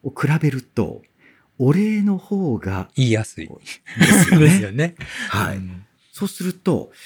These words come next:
Speaker 1: ここはどっちでもいけるなとなると、
Speaker 2: はい。
Speaker 1: じゃあお礼の方のノリで、
Speaker 2: うん。
Speaker 1: なんかこっちがこう最後まで悪かった、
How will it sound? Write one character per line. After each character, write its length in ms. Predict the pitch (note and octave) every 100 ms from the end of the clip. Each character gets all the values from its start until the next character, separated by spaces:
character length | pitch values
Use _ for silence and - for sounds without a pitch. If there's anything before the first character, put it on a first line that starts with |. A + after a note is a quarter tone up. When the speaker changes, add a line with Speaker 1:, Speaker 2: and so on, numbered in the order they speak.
| - - - - _ _
Speaker 1:
こ 140 | - -
こ 140 | G3+
は 140 | G3+
ど 220 | A#2+ A2 A3+
っ 60 | - _ _
ち 240 | - G#3
で 140 | F3+ G#3
も 180 | G3+ D3+
い 140 | G2+
け 260 | - C#3 C#3
る 140 | D#3
な 140 | E3
と 140 | F#3 B2+
な 140 | G2+
る 100 | G2
と、 240 | - A#2 G2+
Speaker 2:
は 120 | F#2
い。 80 | - _ _ _ _ _ _ _ -
Speaker 1:
じ 140 | D#3+
ゃ 180 | D#3 G2
あ 60 | - -
お 140 | G#2+
礼 320 | D3 F#3 F#3+
の 120 | F#3+
方 440 | F3+ - F#3 F3 D#3+
の 160 | C#3+
ノ 160 | B2 G2+
リ 160 | G#2+ C3+
で、 80 |
Speaker 2:
う 60 | B2
ん。 280 | A2+ G#2+ G2+ _ _ _ _ _ _ _ _ _ _ _ _
Speaker 1:
な 80 | -
ん 40 | E3
か 100 | C3+
こ 120 | -
っ 40 |
ち 120 | - E3
が 160 | D3 - - _
こ 440 | B2 A2+ A2 G#2+
う 40 | G2
最 200 | - F#3
後 80 | B2+
ま 140 | E2+
で 240 | D2+ - _ _ -
悪 180 | A2+
か 120 | A2 G2+
っ 40 |
た、 220 | - D2